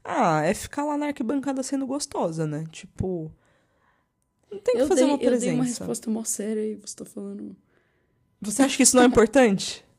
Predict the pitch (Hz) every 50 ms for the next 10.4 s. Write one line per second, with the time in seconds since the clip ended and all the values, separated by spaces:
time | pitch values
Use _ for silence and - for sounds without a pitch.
0 | _ _ _ _ _ _ _ _ _ _ - 392 415 381 349 320 - _ _ -
1 | 214 208 196 214 208 202 202 - 165 156 160 160 - 175 175 160 180 190 175 -
2 | 190 185 - - - - - - 349 294 208 165 165 156 160 147 143 147 - -
3 | 175 220 - - 311 330 320 330 320 320 339 339 330 302 294 254 196 - - -
4 | 202 170 160 147 135 135 - _ _ _ _ _ - - - 262 - 320 311 -
5 | 262 262 - 277 269 254 - 254 254 254 240 220 254 254 240 208 214 214 233 240
6 | 233 190 175 180 170 - - _ - 233 247 277 269 214 170 156 - - - -
7 | - - _ _ _ _ _ _ _ _ _ _ - 262 302 - - 311 294 302
8 | 339 339 294 240 208 196 185 180 160 147 135 127 - - - - 220 - 370 415
9 | 311 240 226 240 247 - _ _ _ _ _ _ _ _ - 196 180 180 190 220
10 | - - 330 - 190 180 180 180